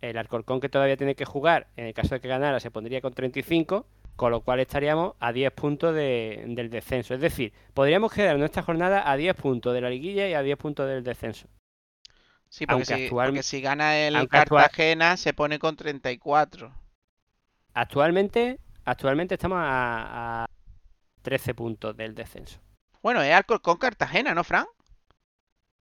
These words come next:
Speaker 1: Eh, tendría que mirártelo,
Speaker 2: Sí, sí, sí,
Speaker 1: pero
Speaker 2: creo que
Speaker 1: creo,
Speaker 2: sí, Alcorcón
Speaker 1: pero creo,
Speaker 2: Car-
Speaker 1: pero creo que sí, creo que sí.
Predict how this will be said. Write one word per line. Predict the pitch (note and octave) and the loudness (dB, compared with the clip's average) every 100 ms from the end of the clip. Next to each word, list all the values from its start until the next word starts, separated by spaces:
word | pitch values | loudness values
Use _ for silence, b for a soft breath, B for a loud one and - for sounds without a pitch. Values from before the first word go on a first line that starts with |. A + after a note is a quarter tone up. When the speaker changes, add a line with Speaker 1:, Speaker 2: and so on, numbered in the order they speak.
| _ _ _ _ _ | _ _ _ _ _
Speaker 1:
Eh, | A#2+ A#2+ | -10 -8
tendría | A#2+ B2 D3 | -6 -6 -4
que | |
mirártelo, | G3+ F#3+ C3+ A#2 A2+ | -2 -2 -4 -4 -4
Speaker 2:
Sí, | A2+ A2 A2+ E3 | -4 -4 -4 0
sí, | F3 F3+ | 2 2
sí, | F3+ F3+ | 0 0
Speaker 1:
pero | D#3 | 0
Speaker 2:
creo | F3 | 0
que | F#3 | 0
Speaker 1:
creo, | |
Speaker 2:
sí, | F#3+ | 4
Alcorcón | F3+ - D3 | 4 2 0
Speaker 1:
pero | C3+ B2+ | 2 4
creo, | F#3 - | 4 2
Speaker 2:
Car- | - | 0
Speaker 1:
pero | C3 B2+ | 0 0
creo | D3 | 0
que | D#3+ | 0
sí, | - D3 - _ | 0 -2 -2 _
creo | - C#3 | -4 -2
que | E3 | -2
sí. | C3+ | -6